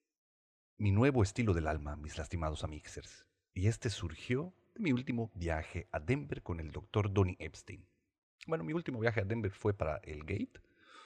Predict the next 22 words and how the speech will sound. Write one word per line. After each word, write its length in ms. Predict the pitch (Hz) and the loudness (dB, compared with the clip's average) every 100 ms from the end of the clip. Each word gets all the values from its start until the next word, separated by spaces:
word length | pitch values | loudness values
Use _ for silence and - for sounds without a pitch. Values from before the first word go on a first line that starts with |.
| - _ _ _ _ _ _ - | -20 _ _ _ _ _ _ 2
también 340 | 85 71 80 | 2 2 0
con 120 | 101 | 2
el 80 | 85 | 2
doctor 260 | 85 - 90 | 2 0 2
Donny 240 | 117 120 | 4 2
Epstein, 340 | 123 - 185 - | -2 -4 -8 -4
y 100 | 160 | -2
mi 80 | 151 | 2
Soul 180 | 165 160 | 2 6
Style 220 | 156 156 | 6 4
fue 280 | - 143 - | 2 0 2
uno 200 | 147 151 | 0 2
anterior, 420 | 151 160 156 180 - - | 2 0 0 -2 -6 -4
en 200 | 87 80 | -2 0
el 300 | 73 71 - _ _ _ _ - | -2 -6 -12 _ _ _ _ 0
Ultimátum, 680 | 92 90 80 98 - 78 71 _ | 0 2 4 4 4 -6 -8 _
en 180 | - 76 | -10 -4
este 420 | 87 - - 87 - - | -4 -4 -4 -4 -4 -12
enero. 540 | 76 73 76 73 78 _ _ _ _ _ _ _ _ _ _ - | -12 -10 -10 -10 -12 _ _ _ _ _ _ _ _ _ _ -8
O 80 | - | -8
fue 140 | - - | -8 -8
febrero, 440 | 85 - 85 - | -10 -10 -16 -20